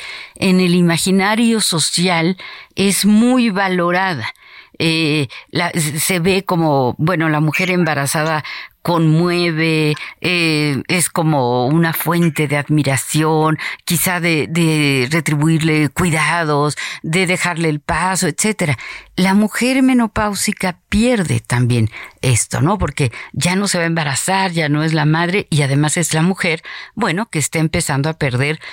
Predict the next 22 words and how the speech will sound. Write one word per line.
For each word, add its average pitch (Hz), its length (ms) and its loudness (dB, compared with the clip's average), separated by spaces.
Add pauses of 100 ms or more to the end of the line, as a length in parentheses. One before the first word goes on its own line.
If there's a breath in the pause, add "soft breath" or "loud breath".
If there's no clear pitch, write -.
(180 loud breath)
insisto, - 720 0
no 202 340 4
la 240 260 0
belleza, 131 720 0 (300 loud breath)
sí 262 400 0
la 233 160 2
lozanía 127 800 2 (280 loud breath)
y 208 140 0
sí 247 280 0
lo 240 180 0
que 156 160 -2
lamentablemente 135 1120 0
en 160 100 0
algunas 110 420 0
culturas 135 460 -2
se 131 100 -4
considera 107 640 -2 (400 loud breath)
más 180 320 -2
bello, 156 300 -2
¿no? 160 180 -2
Que 113 300 -4
es 139 140 -4